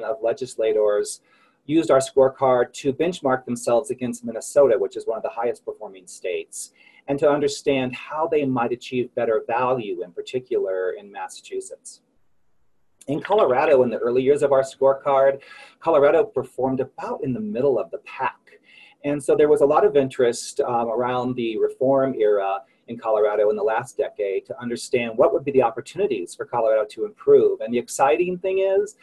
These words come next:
that we have really seen Colorado improve greatly. In fact, it's probably the most improved state over the course of the scorecard's history, rising from the middle of the pack to number ten in our most recent rankings. And I'll just show you an example of that so you can get a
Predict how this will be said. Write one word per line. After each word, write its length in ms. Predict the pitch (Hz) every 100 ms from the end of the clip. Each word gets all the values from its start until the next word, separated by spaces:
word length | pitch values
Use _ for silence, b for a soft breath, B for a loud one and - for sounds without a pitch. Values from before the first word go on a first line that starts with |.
| b b 143
that 120 | 139
we 120 | 139
have 140 | 127 -
really 280 | 131 147 139
seen 440 | - 156 147 117
Colorado 520 | - 117 113 113 113
improve 500 | 110 110 _ 123 117 -
greatly. 460 | - 120 127 131 143
In 100 | 120
fact, 240 | 120 120
it's 100 | 120
probably 280 | - 147 160
the 140 | - 110
most 420 | 113 - - 139
improved 480 | 131 _ 131 127 -
state 520 | - - 143 131 107
over 160 | 113 107
the 60 | 107
course 420 | - 123 123 -
of 140 | -
the 80 | 101
scorecard's 640 | - - 113 110 101 -
history, 580 | - 170 - - - - b b b
rising 300 | 123 131 139 131
from 80 |
the 140 | 123 113
middle 180 | 131 139
of 120 | -
the 80 | -
pack 400 | - 113 113 - b b b -
to 440 | 143 135 127 120
number 220 | 131 120 120
ten 500 | - 175 147 95 95
in 100 | 104
our 100 | 107
most 360 | 104 104 -
recent 360 | 107 123 127 113
rankings. 720 | 110 110 107 92 78 _ - _ _ _ _ _ _ _ _ _
And 100 | 139
I'll 80 | 175
just 180 | 208 -
show 140 | 214
you 160 | 190 156
an 100 | 131
example 540 | 120 123 120 120 143
of 160 | 143 139
that 280 | 147 139 -
so 80 |
you 140 | 123 120
can 220 | 127 113
get 160 | 117
a 80 | 110